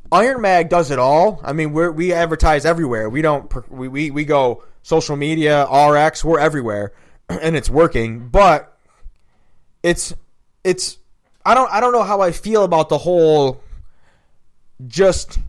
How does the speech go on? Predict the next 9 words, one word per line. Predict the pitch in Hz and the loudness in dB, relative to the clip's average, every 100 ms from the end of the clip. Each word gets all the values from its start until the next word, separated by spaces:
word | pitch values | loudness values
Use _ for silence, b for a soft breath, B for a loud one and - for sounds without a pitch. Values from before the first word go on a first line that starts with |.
| - - | -6 -4
advertising | 160 170 160 165 156 147 151 | -2 0 -2 -2 -2 -2 -6
on | 135 | -6
social | 127 160 156 147 | -2 0 0 -4
media | 135 160 147 113 | -4 -2 -2 -2
thing. | 123 120 | -4 -4
I | 139 | -4
think | 156 220 - | -4 -8 -4
something's | 226 214 208 147 | -4 -4 -6 -8
lost | 139 135 147 156 - - | -8 0 0 0 -2 -12